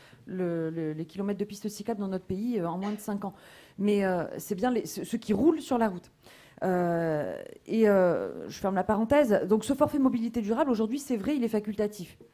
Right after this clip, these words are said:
Le sens de l'histoire, en tout cas, je l'espère, c'est qu'il devienne, euh, obligatoire.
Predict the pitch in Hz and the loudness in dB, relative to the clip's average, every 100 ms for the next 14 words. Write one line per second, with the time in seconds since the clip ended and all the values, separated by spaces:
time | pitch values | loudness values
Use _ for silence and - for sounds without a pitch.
0 | _ - 175 - 233 226 226 - 226 190 | _ -10 -6 -2 0 0 0 0 0 0
1 | - 185 175 190 - 294 - 190 190 180 | -4 -4 -2 -2 0 -2 -4 -12 -8 -6
2 | 180 240 226 165 - 175 165 - 170 190 | -2 0 -2 -6 -8 -8 -6 -6 -6 -4
3 | 185 202 269 269 | -2 0 -2 -4